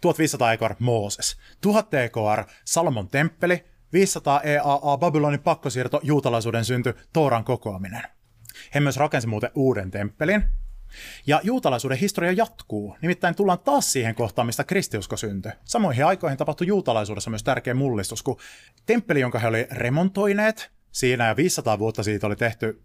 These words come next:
tosi suurta ja hienoa ja kaunista, niin se tuhottiin tuossa ajanlaskun alussa. Tarkalleen ottaen seitsemänkymmentä J-, J A A, mut sekin nyt karkeasti, kun nyt yritetään tätä saada sopimaan tähän viidensadan vuoden sykliin, sekin sijoittuu tohon samaan.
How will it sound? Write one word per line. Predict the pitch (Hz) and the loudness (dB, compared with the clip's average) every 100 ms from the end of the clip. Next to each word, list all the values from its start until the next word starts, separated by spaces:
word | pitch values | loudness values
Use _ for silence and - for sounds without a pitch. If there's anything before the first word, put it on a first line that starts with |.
| - | -4
tosi | 123 110 107 | -2 -2 -6
suurta | - 123 123 165 139 | -4 -2 0 0 -2
ja | 107 | -4
hienoa | 87 101 127 147 113 | -4 -2 0 2 2
ja | 98 | 0
kaunista, | - 147 151 143 160 147 - - _ | 2 2 2 0 -2 -4 -8 -20 _
niin | 254 | 0
se | 294 | 2
tuhottiin | 311 175 147 127 | 2 2 2 0
tuossa | 113 113 | 0 2
ajanlaskun | 117 104 - 104 98 | 2 2 0 0 0
alussa. | 92 - - - _ _ - - - _ _ - | 0 -2 -4 -8 _ _ -20 -20 -20 _ _ 0
Tarkalleen | 180 190 160 | 0 4 2
ottaen | 131 131 | 2 0
seitsemänkymmentä | 160 147 - - 104 117 127 - - | 2 2 0 -6 -4 -4 -6 -8 -16
J-, | 147 120 117 | -6 0 0
J | |
A | 110 110 | 0 -2
A, | 120 135 101 - - 120 | 0 -2 -2 -6 -14 -10
mut | 117 | -6
sekin | 120 - 156 | -4 -2 -2
nyt | - | 0
karkeasti, | 160 147 - 139 - | 2 2 2 0 0
kun | 143 156 143 | 0 2 2
nyt | 131 | 2
yritetään | 185 135 123 - 127 | 0 -2 -2 0 0
tätä | 117 120 | 0 -2
saada | 120 131 | 0 0
sopimaan | 123 143 139 127 120 | 0 -2 -2 -2 0
tähän | 123 117 | -2 0
viidensadan | 127 127 120 110 | 0 0 -2 -2
vuoden | 110 117 | -2 -2
sykliin, | 110 127 - 110 110 - - - | 0 -2 -2 -2 -4 -8 -20 -14
sekin | - 143 | -6 -4
sijoittuu | - 139 - | -2 -2 -2
tohon | 139 139 139 | 0 0 0
samaan. | 117 92 | -2 -4